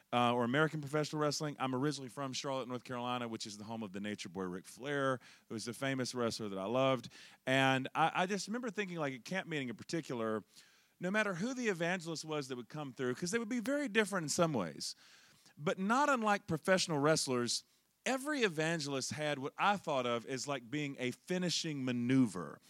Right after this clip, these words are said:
Like, in professional wrestling, everybody, like, Hulk Hogan had the leg drop, and Macho Man Randy Savage did the elbow drop off the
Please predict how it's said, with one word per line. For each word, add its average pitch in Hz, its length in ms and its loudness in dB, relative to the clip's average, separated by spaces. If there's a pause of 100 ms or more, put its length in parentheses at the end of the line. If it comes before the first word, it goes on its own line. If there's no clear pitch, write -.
(360)
Like, 170 140 6
in 190 100 4
professional 196 400 2
wrestling, 165 360 2
everybody, 180 400 6
like, 156 200 2
Hulk 165 240 0
Hogan 170 280 -2
had 151 120 -2
the 135 80 -8
leg 151 280 -2
drop, 113 340 0
and 117 220 -4
Macho 143 280 2
Man 139 200 0
Randy 135 200 0
Savage 135 460 -2
did 123 160 -2
the 113 240 -2
elbow 131 300 2
drop 117 260 2
off 120 180 0
the 117 120 -2